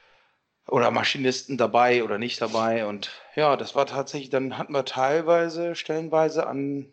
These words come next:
drei Seminarorten, zwei dann hier bei uns in der, in der Firma und einen dann, ähm, teilweise extern, hatten wir gleichzeitig Leute sitzen.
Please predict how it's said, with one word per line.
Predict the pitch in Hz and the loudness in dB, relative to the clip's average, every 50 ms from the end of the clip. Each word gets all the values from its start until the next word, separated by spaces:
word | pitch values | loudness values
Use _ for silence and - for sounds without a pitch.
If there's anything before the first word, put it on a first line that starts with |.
| _ - | _ -10
drei | 131 117 123 131 147 147 | -6 -2 0 0 0 0
Seminarorten, | 135 139 151 147 143 139 135 135 139 147 160 - - 151 156 160 - - 175 175 180 180 180 _ _ _ _ _ | -2 -4 -8 -6 -6 -4 0 2 2 2 2 2 0 0 0 0 0 -2 -6 -8 -8 -8 -10 _ _ _ _ _
zwei | - - - 135 131 135 139 | -14 -6 0 2 4 4 2
dann | 139 139 131 127 | 2 -2 -4 -4
hier | 131 139 139 127 | -2 -2 -2 -2
bei | 127 | -2
uns | 127 131 139 135 - | -4 -4 -8 -8 -8
in | - | -8
der, | 131 123 123 127 - _ _ _ _ _ _ | -8 -6 -8 -8 -10 _ _ _ _ _ _
in | - 117 | -10 -10
der | 117 113 | -8 -8
Firma | - - 151 147 151 160 160 165 170 165 - _ _ _ _ _ _ _ | -6 -4 -4 -2 -2 0 -2 -2 -4 -6 -12 _ _ _ _ _ _ _
und | - 120 120 - | -12 -10 -10 -6
einen | - 110 117 127 131 135 139 131 | -4 -2 -2 0 0 0 0 0
dann, | 131 127 127 127 127 127 120 120 - | 0 0 0 -2 -2 -4 -4 -6 -8
ähm, | 117 120 120 120 120 123 117 - - | -6 -6 -4 -4 -6 -8 -12 -14 -12
teilweise | - - 123 117 117 113 127 | -4 -4 -2 -2 -2 -4 -4
extern, | - - - - - - 139 135 143 147 147 - - - - - - _ - | -6 -6 -10 -8 -2 0 2 2 2 -2 -6 -14 -20 -20 -20 -20 -18 _ -6
hatten | - 143 - | -6 -4 -4
wir | - 120 | -4 -2
gleichzeitig | 120 120 127 127 - - 127 120 110 | 0 0 -2 -2 -2 -2 -2 -2 -2
Leute | 120 123 127 131 151 143 | 0 0 0 0 0 -4
sitzen. | 135 156 156 - - - 208 220 220 | -4 -6 -12 -12 -6 -4 -4 -6 -6